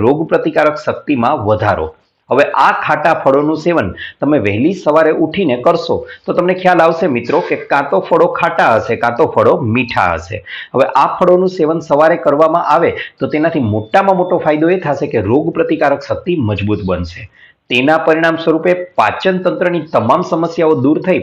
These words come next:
પાચન તંત્ર પણ મજબૂત બનશે અને પાચન તંત્ર મજબૂત થશે એટલે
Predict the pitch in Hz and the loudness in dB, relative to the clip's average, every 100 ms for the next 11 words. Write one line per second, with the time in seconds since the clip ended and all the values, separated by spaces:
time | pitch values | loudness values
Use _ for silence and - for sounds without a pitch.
0 | - 107 - 175 160 170 131 131 139 147 | -2 -2 -2 -4 -4 -4 -2 -2 -2 -2
1 | 113 101 104 - 92 85 - 92 _ _ | -2 -2 -4 -4 -4 -6 -8 -12 _ _
2 | - - - 110 101 107 104 - 170 151 | -14 -10 -4 -2 -2 -2 -2 -2 -2 -2
3 | 147 151 127 139 156 156 190 151 107 - | -2 0 0 0 -2 0 -2 -2 -4 -6
4 | - - - 143 | -10 -6 -4 -4